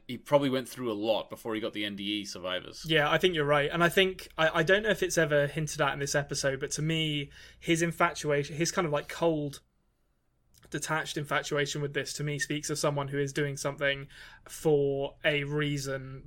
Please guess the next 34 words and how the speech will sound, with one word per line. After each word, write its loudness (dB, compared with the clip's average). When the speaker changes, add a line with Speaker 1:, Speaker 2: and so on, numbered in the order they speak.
Speaker 2:
beyond -6
the -4
scientific. -2
Um, 0
I, 4
I, 0
I 2
think -4
it -4
would, 2
it 2
would -2
seem 4
like 2
quite 2
a -2
natural -4
arc, -2
or -6
not, -6
it's -4
not -6
really -4
an -6
arc, -8
'cause -6
I -4
don't -4
think -8
he's -10
gonna -2
change -4
that -4
much, -10